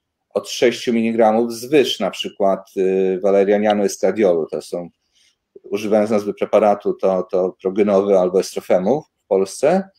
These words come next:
to, to takie podawanie tabletek, bo to są tabletki, to, to jest, y, właściwe przygotowanie, próba właściwego przygotowania odtworzenia endometrium do właśnie takiego sztucznego cyklu,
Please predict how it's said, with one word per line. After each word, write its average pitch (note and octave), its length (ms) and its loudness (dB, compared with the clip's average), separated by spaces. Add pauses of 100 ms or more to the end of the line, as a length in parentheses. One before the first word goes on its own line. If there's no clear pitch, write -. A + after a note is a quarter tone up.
(600)
to, G#2+ 300 4 (100)
to - 100 4
takie C#3+ 340 0
podawanie A2 800 2 (320)
tabletek, G#2 840 0
bo F#2+ 60 -10
to - 80 -18
są F#2 220 -10
tabletki, F#2 720 -6 (440)
to, G#2+ 320 4
to A2 220 0
jest, A2 420 0
y, G#2 300 0
właściwe A#2+ 420 -4
przygotowanie, G#2 640 -4
próba A2+ 240 -2
właściwego G#2 520 -4
przygotowania G2 640 -6
odtworzenia F#2+ 540 -4
endometrium F#2+ 560 -2
do F2+ 60 -8
właśnie F#2+ 260 -4
takiego F#2+ 280 -4
sztucznego F2 440 -6
cyklu, G2 540 -2